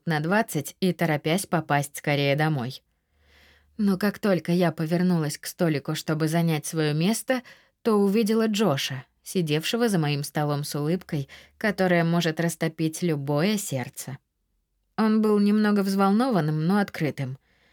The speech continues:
Мне нравится, что он уверен в себе, но все же не так убежден в своей привлекательности, как Найт.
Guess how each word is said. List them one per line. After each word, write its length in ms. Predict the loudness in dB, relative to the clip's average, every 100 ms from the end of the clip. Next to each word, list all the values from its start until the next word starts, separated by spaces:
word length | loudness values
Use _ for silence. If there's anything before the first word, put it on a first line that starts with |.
| _ _ _ -2
Мне 260 | 2 4 4
нравится, 480 | 4 2 0 -2
что 180 | -4 0 0
он 120 | 2
уверен 400 | 2 2 2 -2
в 60 |
себе, 340 | -4 -4 -4 -4 _ _ _ -2
но 200 | 0 0
все 220 | 0 0
же 120 | 2
не 140 | 2
так 260 | 2 0 2
убежден 500 | 2 2 2 -2 -2
в 40 |
своей 400 | -2 0 2 0
привлекательности, 1000 | -2 -2 0 -2 0 0 2 2 0 -2 -4
как 300 | -2 -2 -2
Найт. 340 | -2 -4 -14